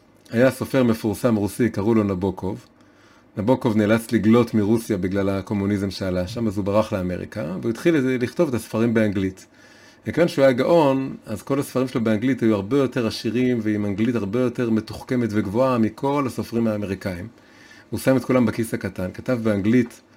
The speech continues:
מדהימה, והוא כל הזמן אמר, "כן, כן, אתם יכולים להתפעל מהאנגלית שלי, אבל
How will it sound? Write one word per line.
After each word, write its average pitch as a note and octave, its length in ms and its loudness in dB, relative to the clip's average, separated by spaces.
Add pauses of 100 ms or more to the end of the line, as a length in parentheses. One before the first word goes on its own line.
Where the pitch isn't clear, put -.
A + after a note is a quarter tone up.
(800)
מדהימה, A2 760 2 (960)
והוא A2+ 160 4
כל G#3+ 140 8
הזמן A#3 180 6
אמר, F#3+ 680 6
"כן, D3 220 0
כן, C#3 160 4
אתם A2 60 0
יכולים C3+ 240 0
להתפעל C3 280 2
מהאנגלית A#2 420 6
שלי, A2+ 200 2
אבל G2+ 160 -2